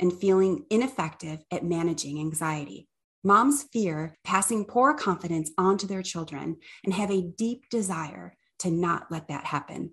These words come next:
Renee will often remind moms that to instill confidence in their children is to remember that children will not remember what you looked like or wore when they were growing up, but they will remember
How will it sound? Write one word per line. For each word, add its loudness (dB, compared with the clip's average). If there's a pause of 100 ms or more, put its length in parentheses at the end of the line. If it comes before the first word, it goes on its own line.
(320)
Renee 4
will 0
often 6
remind 4
moms -4 (140)
that -2
to 0
instill 2
confidence 0
in 2
their 0
children -6 (180)
is 2
to -8
remember 0 (380)
that -10
children -2
will -2
not 4
remember 4
what -4
you 2
looked -6
like -4
or 10
wore 0
when 2
they 2
were -2
growing 2
up, 0 (440)
but -4
they 4
will 4
remember 2